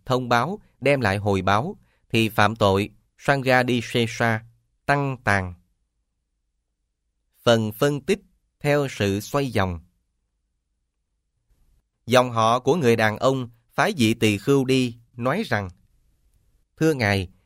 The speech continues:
hãy đi đến người nữ được cha bảo hộ và người nữ được mẹ cha bảo hộ, có tên như vậy, nói rằng:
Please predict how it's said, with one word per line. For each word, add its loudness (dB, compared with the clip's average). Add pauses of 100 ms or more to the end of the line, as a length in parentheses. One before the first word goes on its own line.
(120)
hãy 2
đi 0
đến 0
người 0
nữ 0
được -2
cha 2
bảo 2
hộ -2 (280)
và 2
người 0
nữ 0
được 0
mẹ 0
cha 0
bảo 0
hộ, -2 (240)
có 4
tên 0
như -2
vậy, -2 (420)
nói 0
rằng: -4